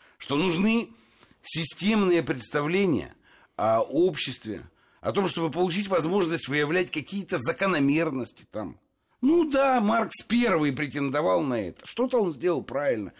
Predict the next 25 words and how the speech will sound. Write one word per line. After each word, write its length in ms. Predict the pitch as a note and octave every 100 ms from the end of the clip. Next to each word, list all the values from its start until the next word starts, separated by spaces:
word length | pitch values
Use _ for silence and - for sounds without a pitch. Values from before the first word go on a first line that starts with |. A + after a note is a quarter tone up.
| - -
что-то 320 | - F3 D#3+
он 100 | C3+
неправильно. 560 | B2 C3+ C3 A2+ E2+ - -
Но 100 | G#2+
мы 100 | F#3+
же 260 | F#3 G#3+ G3+ - - - _ -
саму 320 | F#3+ G#3+ G#3+
эту 140 | F3
попытку 560 | D#3 G#3 C4+ C#4 - B2
марксистскую 720 | B2+ C3 - B2 - - B1 - _ _ _ _ _ _ -
вывести 680 | A2+ G#3 F#3 D#3+ - F3 -
закономерности 1200 | A2+ D#3 F3+ E3 E3 G3+ A3 G3 F#3 - F3+ E3+ _ _ -
из 200 | C#3+ - _ _ _ _ _ _ _ _ _
жизни 540 | A2+ A#2+ F#3 D#3 E3 D#3
человеческого 640 | C#3+ D#3+ F3 C#3 - F3+
общества, 340 | E3 G#2 -
даже 260 | F#2+ E3 F3
не 120 | F#3
законы. 540 | D3+ F3+ - D#3+ E2+ C#2+
Это 180 | -
мы 100 | E3+
там 180 | F3 F#3
тоже 220 | G#3 D#3
пережали, 640 | B2+ D3 D3 D#3 D3+ G#2+ D2
понимаешь? 380 | - C#2+ A2+